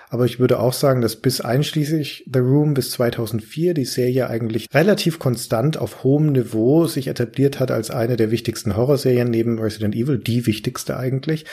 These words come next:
Und dann kommt ja dann auch von zweitausendvier auf zweitausendfünf so eine Genre-Wasserscheide, so eine Gezeitenwende, wo dann Resident Evil vier rauskommt und ab jetzt sind das Actionspiele.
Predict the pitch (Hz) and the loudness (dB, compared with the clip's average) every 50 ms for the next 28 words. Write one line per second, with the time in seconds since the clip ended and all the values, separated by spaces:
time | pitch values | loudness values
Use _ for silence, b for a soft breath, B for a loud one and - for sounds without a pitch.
0 | B B B B B B 131 123 117 117 131 135 135 - - 127 143 143 - 151 | B B B B B B 0 2 2 2 2 0 -2 0 0 2 2 2 4 2
1 | 135 127 127 123 120 - 117 123 - - 123 113 - - 120 113 120 117 113 120 | 4 4 2 0 0 -2 -4 -4 -4 -4 -6 -6 0 0 0 2 2 0 -2 -4
2 | 107 - - 135 135 131 117 117 - - 120 113 120 110 104 - 107 - - 139 | -6 -6 -4 -2 0 0 -2 -4 -2 -4 -2 -2 -2 -4 -4 -6 -8 -4 -2 0
3 | 135 131 135 - - 123 120 120 117 110 113 120 - - - - 95 101 107 110 | 0 0 -2 -6 -4 -2 0 2 2 2 2 0 -2 -6 -12 -8 -4 -2 2 4
4 | 117 120 123 139 123 120 120 113 110 104 98 101 - - 143 127 127 - - 120 | 4 4 4 4 4 4 4 2 -2 -2 -2 -2 -2 -2 -2 -2 -2 -2 -2 -2
5 | 113 117 117 131 127 - 127 113 107 104 101 98 - - 101 101 110 - - 123 | 0 0 2 2 2 2 0 0 0 -2 -2 -6 -4 -4 -2 -2 0 0 0 2
6 | 117 117 113 110 110 107 104 104 104 104 101 101 101 104 98 - 117 107 104 104 | 2 2 2 2 0 0 0 0 2 2 2 2 2 0 0 0 0 -2 -2 -2
7 | - 113 98 101 95 - - - 131 120 - 107 113 107 - - 120 117 107 - | -2 -4 -2 -4 -4 -4 0 2 2 2 4 2 0 0 -2 -2 -4 -4 -2 -2
8 | 117 104 - 110 104 - - 98 98 - - - 110 104 98 87 - - - 90 | -4 -4 -4 -6 -4 0 0 0 0 -2 -2 0 0 0 2 0 -2 -4 -8 -12
9 | - - - - 95 - - - 98 90 90 90 87 | -12 -10 -8 -8 -6 -8 -6 -6 -4 -4 -4 -4 -6